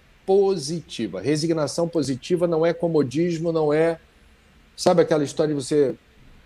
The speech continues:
"Ah, é assim mesmo, a vida é assim, não tem o que fazer, assim é." Não. Eu faço tudo ao meu alcance pra tentar ter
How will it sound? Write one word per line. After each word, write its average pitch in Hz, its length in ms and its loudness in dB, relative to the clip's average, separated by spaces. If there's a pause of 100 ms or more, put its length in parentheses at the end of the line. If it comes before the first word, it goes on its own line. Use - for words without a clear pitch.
(120)
"Ah, 185 460 0
é 185 40 0
assim 175 200 -4
mesmo, 165 400 -2
a 147 40 -2
vida 156 240 -2
é - 20 4
assim, 147 420 -2
não 143 140 -4
tem 143 160 2
o 135 40 -2
que - 80 -12
fazer, 131 480 2
assim 135 360 0
é." 95 220 -2
Não. 117 260 4 (680)
Eu 139 120 6
faço 165 360 4
tudo 190 320 2
ao 180 60 4
meu 170 120 6
alcance 160 460 -2
pra 147 160 -4
tentar 139 400 -2
ter 131 400 -2